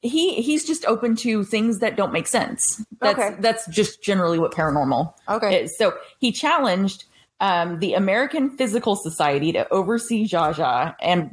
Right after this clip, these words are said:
Speaker 1: replicate the results in a randomized double-blind test. And then Randy,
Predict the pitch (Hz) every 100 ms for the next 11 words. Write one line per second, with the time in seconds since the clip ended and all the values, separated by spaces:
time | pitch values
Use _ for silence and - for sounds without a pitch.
0 | - 196 247 247 254 254 208 208 190 160
1 | 156 147 151 - 165 156 170 185 202 202
2 | 208 156 165 175 175 180 196 175 123 -
3 | - - - - 190 196 202 277 262 175
4 | 165 190 208